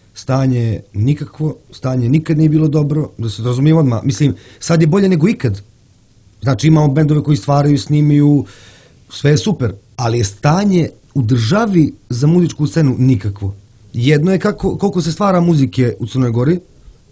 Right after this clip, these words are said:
tu smo za-, zadovoljni i to po statistikama pama vidimo da napredujemo nevjerojatnom brzinom, zahvaljujući Stevie Studio, da nešto, da se ne bude neke lažne skromnosti ili tako, jer mi smo zadnjih četiri godine ti koji, koji, koji su u pamu zavedeni kao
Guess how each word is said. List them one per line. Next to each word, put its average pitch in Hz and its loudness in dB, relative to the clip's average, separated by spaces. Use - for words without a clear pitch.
tu 160 0
smo 151 -2
za-, 135 -4
zadovoljni 165 2
i 160 -2
to 160 -2
po 147 0
statistikama 147 0
pama 170 2
vidimo 147 2
da 131 -2
napredujemo 151 0
nevjerojatnom 135 0
brzinom, 113 -2
zahvaljujući 113 -4
Stevie 131 2
Studio, 151 0
da 123 -2
nešto, 117 -2
da 101 -6
se 120 -6
ne 117 -2
bude 123 -2
neke 120 -4
lažne 127 0
skromnosti 110 -4
ili 95 -4
tako, 123 -6
jer 160 0
mi 147 6
smo 160 0
zadnjih 156 2
četiri 151 -2
godine 156 2
ti 170 0
koji, 147 2
koji, 135 -2
koji 147 0
su 139 -2
u 123 -6
pamu 185 2
zavedeni 160 2
kao 160 -2